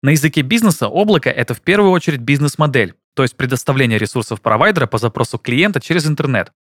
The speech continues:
У облаков есть пять основных характеристик. Первое. Это возможность самообслуживания, то есть ситуация, когда клиент может самостоятельно добавить себе ресурсы. Второе. Это удобство, когда облако доступно откуда угодно,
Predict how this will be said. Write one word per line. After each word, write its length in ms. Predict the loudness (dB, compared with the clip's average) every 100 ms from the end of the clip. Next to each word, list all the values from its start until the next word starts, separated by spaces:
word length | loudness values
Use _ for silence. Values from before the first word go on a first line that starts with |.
| _ _ _ _ -2
У 60 |
облаков 420 | 0 2 2 2
есть 220 | 2 0 -4 -2
пять 180 | 0 0
основных 420 | -4 0 0 0
характеристик. 600 | -2 -4 -6 -6 -16 _ _ _ _ _ _ -2
Первое. 380 | 0 2 -2 -8 _ _ _
Это 200 | -2 0
возможность 460 | 0 2 2 2 0
самообслуживания, 760 | 0 0 0 0 0 -2 -6 -10 _ _ _ -2
то 100 | 0
есть 120 | 0
ситуация, 440 | -2 0 0 0
когда 200 | -2 -2
клиент 340 | -2 0 0 2
может 240 | 0 0
самостоятельно 580 | -2 -6 0 0 2 0
добавить 280 | 2 0 0
себе 180 | -2 -2
ресурсы. 460 | 0 -4 -8 -14 -18 _ _ _ _
Второе. 500 | -6 0 2 2 0 _ _
Это 220 | -4 0 0
удобство, 500 | 2 -2 -4 -12 -14 _ _
когда 240 | -8 -2 0
облако 400 | 2 0 0 -2
доступно 420 | -2 -4 -4 -2
откуда 400 | -2 -2 0 0
угодно, 460 | 2 2 2 -2